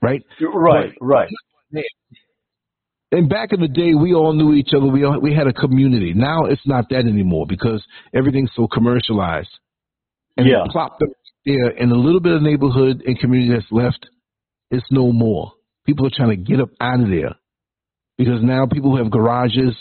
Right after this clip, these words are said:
Speaker 1: the garages are being broken into. Um,
Speaker 2: Oh,
Speaker 1: you wake
Speaker 2: wow.
Speaker 1: up, people sleeping on your front steps. You come out the grocery store. Don't even go to the A T M. As soon as you put, they know that
Speaker 2: Wow.
Speaker 1: that's "Hey, do you have any money?"
Speaker 2: Oh, yeah,
Speaker 1: Yeah.
Speaker 2: yeah.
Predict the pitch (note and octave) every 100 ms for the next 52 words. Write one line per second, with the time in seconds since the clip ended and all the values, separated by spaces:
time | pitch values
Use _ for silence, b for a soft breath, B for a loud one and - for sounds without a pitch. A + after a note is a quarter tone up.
0 | b b b - G#2+ A#2 B2+ A#2 A2+ B2
1 | A#2+ A#2 B2 A#2 B2+ B2 A2+ C3 A#2 A#2
2 | A2+ B B B _ A#2 A2+ G#2 G2 G2
3 | - _ _ _ _ _ _ _ A2+ G2+
4 | E2+ F2 C#3 D3+ E2 F2 B2+ D#3 C3+ A#2+
5 | - C3 C#3 C3 - C3+ B2+ _ C3+ C3+
6 | - - _ _ _ _ _ _ - A#2+
7 | E3 D3+ C#3+ A#2 D3 C#3 C#3+ - D3+ A#2
8 | E3 G#3+ C#3+ B2 C#3+ F3 C3 G#2+ A#2+ A#2
9 | A#2 A#2+ C3+ F#2+ G2+ _ _ _ _ _
10 | _ _ _ D#3+ E3 E3+ E3+ - D#3+ G#2+
11 | B2+ F3 G#3+ F3+ C#3 G#2 D#2+ - _ -
12 | _ _ _ F3+ F3+ F3 F3 F#3 F3+ E3+
13 | F3+ F3 F3+ F3+ F3+ F3 _ _ _ _
14 | _ _ _ _ _ D#3+ E3+ D#3+ D#3 C3+
15 | C#3+ A#2